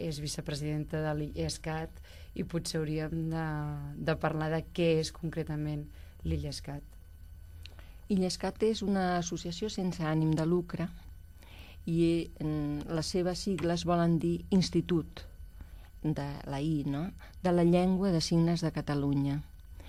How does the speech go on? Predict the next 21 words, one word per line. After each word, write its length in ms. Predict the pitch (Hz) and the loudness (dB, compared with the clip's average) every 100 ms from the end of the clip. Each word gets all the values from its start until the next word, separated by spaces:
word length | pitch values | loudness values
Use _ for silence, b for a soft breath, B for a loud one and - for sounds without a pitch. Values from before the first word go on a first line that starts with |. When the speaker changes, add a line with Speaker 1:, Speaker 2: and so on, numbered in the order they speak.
| B B B B B - | B B B B B -8
Speaker 2:
I 160 | 165 143 | -4 -2
els 160 | 143 - | -4 -2
seus 240 | 165 151 | 2 4
objectius 680 | 156 147 156 - 156 160 170 - | 2 2 -4 -4 -2 0 0 0
són 240 | 175 180 185 | 2 2 0
la 160 | 156 147 | 0 0
recerca 540 | 143 - 170 151 147 | 0 0 0 0 -2
d'aquesta 360 | 139 147 - 170 | -4 -4 -4 -2
llengua, 540 | 165 165 160 151 156 - | 0 0 0 -2 -4 0
la 180 | 170 | 0
recuperació 760 | 160 165 170 - 151 156 - 165 | 2 0 -2 -2 0 -2 0 0
d'aquesta 360 | 156 151 - | -2 -6 -6
llengua, 640 | 151 165 156 160 151 156 170 - B B B | -4 -2 0 -2 -2 -4 -6 -12 B B B
el 100 | 175 170 | -2 0
coneixement 560 | 165 160 151 147 151 147 | 2 2 0 -4 -2 -2
amb 80 | 147 | -2
més 140 | - | -4
profunditat 640 | 156 - 147 139 - 131 | -6 -4 -4 -4 -6 -6
de 80 | 151 | -4
la 120 | 151 147 | -2 -2
mateixa, 640 | 143 - 156 - - 143 | -2 0 0 -2 -4 -4